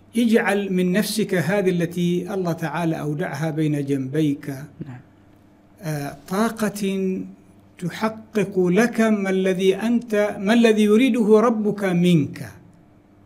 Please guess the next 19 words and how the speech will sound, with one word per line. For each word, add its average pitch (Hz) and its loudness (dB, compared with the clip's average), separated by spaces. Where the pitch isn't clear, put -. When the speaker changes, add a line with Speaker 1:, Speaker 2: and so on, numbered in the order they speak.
Speaker 1:
فكلما 147 -2
قرأت 151 -8
لأبي 131 -8
مسلم، 123 -12
مثلًا 175 -2
حينما 143 -4
جاءته 190 -2
رسالة 185 2
من 165 4
بعض 175 -2
الدول 139 0
كانت 190 0
تنال 226 4
في 214 0
ال-، 190 -2
من 190 -4
المذهب 226 2
وأهل 196 2
عمان 160 2